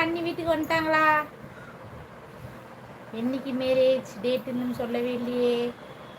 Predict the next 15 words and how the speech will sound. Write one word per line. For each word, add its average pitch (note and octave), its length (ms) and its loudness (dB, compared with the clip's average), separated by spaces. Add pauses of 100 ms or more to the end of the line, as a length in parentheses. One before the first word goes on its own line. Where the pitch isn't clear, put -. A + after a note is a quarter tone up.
(180)
ராஜா C#4+ 320 2
அண்ணா D4 220 2 (120)
வீட்டில் D4 460 -2
சோறு C#4+ 280 2 (100)
போடுறாங்களாம். C4+ 800 0 (1200)
ஆமா, B3+ 260 0
ஆமா, C4 180 -2 (120)
கிளம்பிட்டேன் C#4+ 680 4
சாப்பிட. B3 320 0 (1300)
ஆமா D4+ 280 2 (120)
சிஸ்டர், G#3 360 -2 (960)
ராஜா C4+ 280 4
அண்ணாவுக்கு C4 440 2
அண்ணி C4+ 260 4
வந்துட்டாங்க. B3 440 2